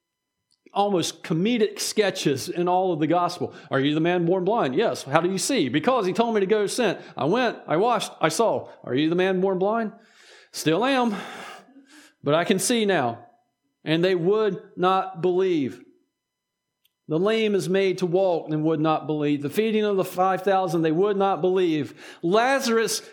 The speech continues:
come out." "Hey guys, go unbind him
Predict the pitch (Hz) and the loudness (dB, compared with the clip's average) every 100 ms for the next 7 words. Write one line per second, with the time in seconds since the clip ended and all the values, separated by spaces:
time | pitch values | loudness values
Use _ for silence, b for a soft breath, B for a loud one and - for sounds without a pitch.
0 | - - 254 247 220 202 - - 220 226 | -4 2 2 2 0 -2 -2 2 4 4
1 | 214 147 - - - _ _ _ _ _ | 2 0 -4 -12 -14 _ _ _ _ _
2 | _ _ _ _ _ _ - _ _ _ | _ _ _ _ _ _ -20 _ _ _
3 | _ _ _ 165 185 175 127 127 - - | _ _ _ 0 0 0 -2 -4 -10 -20
4 | _ _ b b _ _ 165 170 180 180 | _ _ b b _ _ 0 0 2 0
5 | 139 160 165 147 120 104 | 2 0 2 0 -2 -6